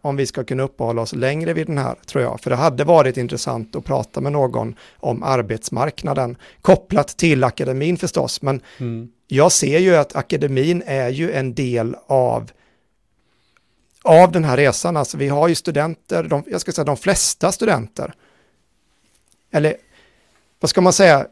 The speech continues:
Speaker 1: alla eller de flesta. Det här är ju en svår fråga också, men de studerar ju på ett universitet för att de sedan vill ha ett jobb. Eh, det är klart att du har väl säkert många som också studerar bara för att studera och sen,
Speaker 2: Mm,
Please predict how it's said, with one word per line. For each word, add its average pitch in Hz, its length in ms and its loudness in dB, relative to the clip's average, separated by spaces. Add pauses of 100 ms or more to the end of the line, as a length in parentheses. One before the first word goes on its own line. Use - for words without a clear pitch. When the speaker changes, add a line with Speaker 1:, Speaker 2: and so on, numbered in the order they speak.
Speaker 1:
alla 180 520 6
eller 139 340 6
de 135 120 2
flesta. - 460 -4 (280)
Det 147 80 0
här 147 140 4
är 151 40 6
ju 143 100 4
en 127 80 2
svår 135 240 2
fråga 127 360 2
också, 139 300 -4
men 147 240 -2 (380)
de 156 280 0
studerar 143 580 2
ju 147 120 4
på 135 100 -6
ett - 80 -6
universitet 139 840 -4 (220)
för 139 340 4
att 117 160 0
de 123 140 -4
sedan 131 540 0
vill 123 140 0
ha 113 380 -2 (200)
ett - 160 -8
jobb. 131 320 0 (480)
Eh, 165 80 -8 (280)
det 127 180 -2
är - 20 2
klart 143 280 2
att 143 100 -4
du 147 120 -2
har 143 140 2
väl 131 120 -2
säkert 131 340 -2
många 123 360 0 (180)
som 131 240 -6
också - 240 -8
studerar 113 520 -2
bara 110 380 2
för 120 240 -6
att 120 140 -8
studera 117 540 0
och 117 140 -6
sen, 110 360 -8
Speaker 2:
Mm, 110 240 -14